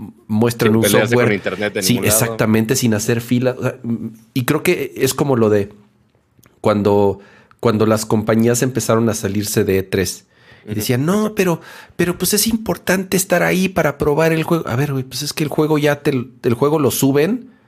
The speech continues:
Speaker 1: el mismo
Speaker 2: Ujú.
Speaker 1: día y lo des-, o sea, así como,
Speaker 2: Sí.
Speaker 1: así están da-, están dando, dando el anuncio y te están diciendo en
Speaker 2: Demo disponible hoy en la tarde, güey.
Speaker 1: Exactamente,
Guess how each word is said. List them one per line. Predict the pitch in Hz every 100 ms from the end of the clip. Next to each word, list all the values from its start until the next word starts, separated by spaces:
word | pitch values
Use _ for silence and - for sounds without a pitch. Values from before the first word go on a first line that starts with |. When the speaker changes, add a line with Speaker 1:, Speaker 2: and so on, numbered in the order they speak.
| -
Speaker 1:
el | 110
mismo | 120 135 143
Speaker 2:
Ujú. | 135
Speaker 1:
día | 135 143
y | 135
lo | 113 113
des-, | 110
o | 117
sea, | 127 -
así | - 170
como, | 208 175
Speaker 2:
Sí. | 123
Speaker 1:
así | 120 165
están | 156 156 156
da-, | 156
están | 165 - 156
dando, | 156 151 147
dando | 123 135 151 - - -
el | 104
anuncio | 98 107 139 - 196 285 - _ _ _ _ _ _ _
y | 117
te | 110
están | 107 127 123
diciendo | 120 131 123 110 98 92
en | 120 120 117 117
Speaker 2:
Demo | 117 139
disponible | 135 - 113 120 131
hoy | 113 113
en |
la | 104
tarde, | 85 90 78
güey. | 117 120 -
Speaker 1:
Exactamente, | 135 135 - 127 123 117 -